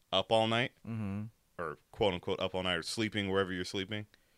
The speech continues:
Speaker 1: in the hall or in the Hyatt or hotel,
Speaker 2: Mm-hmm.
Speaker 1: um, I guess you lose. <laughs>
Speaker 2: Yeah, is,
Speaker 1: I
Speaker 2: is that the
Speaker 1: mean,
Speaker 2: game? Is that the
Speaker 1: I
Speaker 2: name of the
Speaker 1: mean,
Speaker 2: game?
Speaker 1: I
Speaker 2: Con bu-,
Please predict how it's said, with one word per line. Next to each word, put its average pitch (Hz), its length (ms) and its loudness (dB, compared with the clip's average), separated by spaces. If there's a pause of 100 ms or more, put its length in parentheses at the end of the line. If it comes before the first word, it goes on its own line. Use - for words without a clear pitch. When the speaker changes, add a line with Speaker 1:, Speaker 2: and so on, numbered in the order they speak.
(480)
Speaker 1:
in 101 180 0
the 95 220 0
hall 98 320 2
or 95 260 2
in 90 100 -2
the 90 100 -4
Hyatt 107 500 0
or 85 240 -4 (240)
hotel, 107 600 0
Speaker 2:
Mm-hmm. 107 340 -4 (1000)
Speaker 1:
um, 80 1600 -8 (100)
I 90 60 -10
guess 110 180 -4
you 95 140 -4
lose. 143 600 -6
<laughs> - 80 -14
Speaker 2:
Yeah, 143 100 6
is, - 240 6 (120)
Speaker 1:
I 123 160 6
Speaker 2:
is 135 100 6
that 165 100 6
the 160 60 6
Speaker 1:
mean, 208 100 10
Speaker 2:
game? 147 180 8
Is 165 80 10
that 165 60 8
the 143 80 8
Speaker 1:
I 147 40 8
Speaker 2:
name 156 100 8
of 156 60 6
the 151 60 6
Speaker 1:
mean, 160 60 8
Speaker 2:
game? 139 360 6 (480)
Speaker 1:
I 107 140 6
Speaker 2:
Con 151 260 8
bu-, 151 100 6